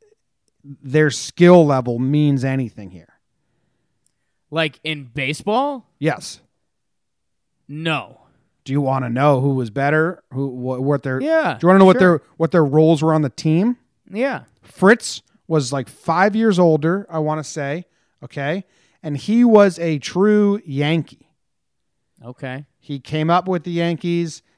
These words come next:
Speaker 1: and in nineteen seventy-two, when this happened, he was thirty years old in his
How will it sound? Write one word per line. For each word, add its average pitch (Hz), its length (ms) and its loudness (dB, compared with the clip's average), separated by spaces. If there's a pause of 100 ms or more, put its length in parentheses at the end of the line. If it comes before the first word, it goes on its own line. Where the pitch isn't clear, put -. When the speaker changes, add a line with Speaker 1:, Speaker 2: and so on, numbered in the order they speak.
(140)
Speaker 1:
and 151 360 -2
in 143 120 -4
nineteen 175 400 -4
seventy-two, 180 800 0
when 151 180 0
this 143 160 -6
happened, 139 760 -6 (760)
he 170 200 -2
was 160 220 0
thirty 185 340 6
years 185 300 4
old 147 420 2 (400)
in 165 280 0
his 151 840 -2